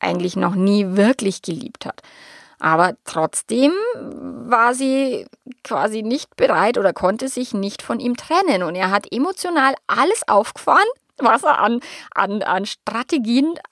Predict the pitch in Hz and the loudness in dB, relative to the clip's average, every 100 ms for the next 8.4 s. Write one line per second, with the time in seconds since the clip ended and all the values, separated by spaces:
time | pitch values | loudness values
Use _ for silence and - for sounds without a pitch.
0 | - - - 208 - 381 370 233 240 202 | -14 -12 -6 -6 -2 0 0 0 2 2
1 | 175 226 185 196 240 339 403 311 294 - | 4 2 2 -2 0 2 0 0 0 0
2 | 202 214 262 - 214 208 - 185 180 - | -2 -2 -2 0 -2 -2 -4 -2 -2 -4
3 | 160 139 - - - 277 - 359 214 _ | -6 -6 -8 -12 -8 -8 -6 -6 -6 _
4 | _ _ _ - 233 330 320 269 196 151 | _ _ _ -4 0 0 0 -2 -2 -4
5 | - - _ - - - 269 277 269 - | -8 -14 _ -20 -20 -10 2 2 2 2
6 | 311 - 277 285 494 - 427 294 - 233 | 0 0 0 2 2 2 2 2 2 0
7 | 208 214 - 349 - 494 - 254 - - | 2 2 2 0 0 0 0 -2 -2 -2
8 | 185 - 185 | -2 -4 -8